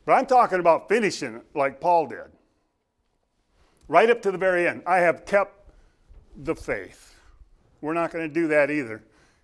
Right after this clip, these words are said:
if we do not renew the inner man.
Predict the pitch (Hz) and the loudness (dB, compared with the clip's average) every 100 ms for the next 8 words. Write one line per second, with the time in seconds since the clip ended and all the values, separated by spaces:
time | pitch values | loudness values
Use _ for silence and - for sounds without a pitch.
0 | _ 135 123 127 120 123 120 123 117 123 | _ -10 -8 -12 -12 -12 -10 -8 -10 -14
1 | _ 147 131 123 117 104 - _ _ _ | _ -12 -10 -10 -12 -14 -18 _ _ _
2 | _ _ _ _ _ _ _ 131 113 113 | _ _ _ _ _ _ _ -14 -12 -12
3 | 107 110 80 71 | -14 -16 -18 -20